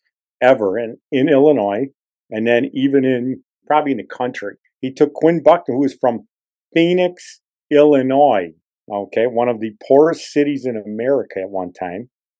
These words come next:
That's where Quinn Buckner's from. And then Quinn Buckner, of course, went to Indiana, and then he went to Milwaukee Bucks, but Bobby Knight took him under his wing. The rest is history. Quinn Buckner, Thornridge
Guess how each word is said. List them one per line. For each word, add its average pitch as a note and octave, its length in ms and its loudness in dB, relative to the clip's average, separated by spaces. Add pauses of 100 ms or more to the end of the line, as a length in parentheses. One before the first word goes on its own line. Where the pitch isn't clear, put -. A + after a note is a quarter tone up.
(160)
That's G2 220 -10
where G#2+ 100 -10
Quinn C3 220 -2
Buckner's A#2+ 420 -2
from. G2+ 360 -10 (580)
And G#2 140 -8
then G#2 200 -4
Quinn A#2 280 -4
Buckner, A2+ 340 0
of F#2+ 80 -12
course, A2+ 320 -4
went G#2+ 180 -8
to A2 80 -4
Indiana, A#2 460 -6
and G#2 80 -12
then G#2+ 100 -8
he G#2+ 80 -8
went G#2+ 260 -10 (180)
to A2 280 -10
Milwaukee G#2 640 -10
Bucks, G2 360 -10
but F#2+ 140 -8 (480)
Bobby A#2 300 0
Knight A2+ 320 -4 (540)
took A2+ 180 -8
him A#2+ 100 -4
under A#2+ 240 -4
his G2+ 120 -10
wing. A#2 400 -6
The G2 80 -12
rest B2+ 300 -2
is - 140 -8
history. - 440 -8
Quinn D3+ 340 -4
Buckner, - 440 -4 (120)
Thornridge B2+ 380 -4